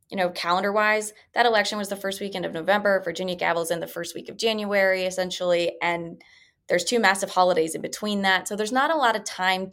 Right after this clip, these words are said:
to simmer and settle post-election season once you get into the building here. So I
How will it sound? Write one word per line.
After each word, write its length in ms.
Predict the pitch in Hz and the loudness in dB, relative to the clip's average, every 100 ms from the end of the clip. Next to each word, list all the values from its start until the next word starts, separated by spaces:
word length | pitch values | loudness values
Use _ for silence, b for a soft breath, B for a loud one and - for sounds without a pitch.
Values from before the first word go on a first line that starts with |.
| - | -6
to 440 | 165 165 156 156 - | -4 -6 -6 -8 -8
simmer 540 | - - 165 170 175 | -6 -2 -2 0 -2
and 120 | 165 | -2
settle 420 | 156 - 165 165 165 | -4 -2 0 0 -2
post-election 800 | - 156 - 165 151 - 175 180 | -4 -6 -4 -2 -2 -2 -4 -6
season 540 | - 185 196 208 208 B B B _ | -6 -6 -4 -4 -6 B B B _
once 240 | 175 175 | -2 -2
you 80 | 170 | 0
get 140 | 160 | 0
into 180 | 160 160 | 0 -4
the 80 | 160 | -6
building 340 | 156 160 165 | -2 -2 -2
here. 360 | 175 180 180 180 | -4 -2 -2 -2
So 380 | - 170 160 160 _ _ _ _ _ - | -2 0 0 -4 _ _ _ _ _ 0
I 220 | 196 | 0